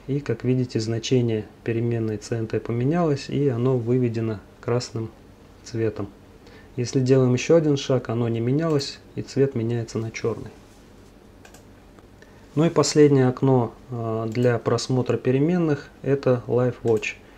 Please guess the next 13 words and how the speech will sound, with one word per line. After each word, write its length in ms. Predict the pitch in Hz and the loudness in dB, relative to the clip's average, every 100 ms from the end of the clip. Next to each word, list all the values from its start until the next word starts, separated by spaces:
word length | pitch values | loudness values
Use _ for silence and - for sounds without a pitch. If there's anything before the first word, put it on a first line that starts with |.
| - - - | -20 -14 -4
Оно 280 | 127 160 | 2 4
отличается 680 | 147 135 127 139 131 127 117 | 4 4 4 6 4 4 0
от 120 | 117 | 0
предыдущих 600 | 127 120 123 127 127 - | 0 2 4 2 0 -2
рассмотренных 720 | 123 - 160 170 147 135 123 | -2 0 0 0 2 0 0
тем, 300 | - 143 151 | 0 2 2
что 480 | 147 - 131 139 131 | -2 -2 4 6 4
оно, 440 | 117 113 131 127 - - - - - - - - - - - - - 120 | 2 0 2 2 -2 -20 -20 -20 -20 -20 -20 -20 -20 -20 -20 -20 -16 -8
э, 260 | 113 107 107 | -6 -4 -2
обновляется 800 | 113 120 123 143 139 123 - 110 | 0 0 4 6 6 4 -2 -6
с 100 | - | -4
определённым 640 | - 120 127 131 123 117 | -2 2 4 4 4 0
периодом 640 | 107 123 156 170 156 151 | 0 2 4 4 2 -2